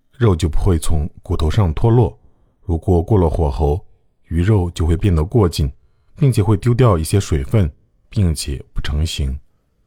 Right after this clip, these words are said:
广东清蒸鱼通常与一些甜酱油和葱一起食用。四、担担面。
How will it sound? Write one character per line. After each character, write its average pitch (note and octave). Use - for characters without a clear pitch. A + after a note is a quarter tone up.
广 D2
东 F2+
清 G#2
蒸 G#2+
鱼 E2
通 D3+
常 A2+
与 F#2+
一 F#2+
些 G2
甜 F2
酱 A#2+
油 D#2+
和 -
葱 A#2
一 A2+
起 -
食 C#2+
用。 D2
四、 -
担 G2+
担 F2+
面。 F#2+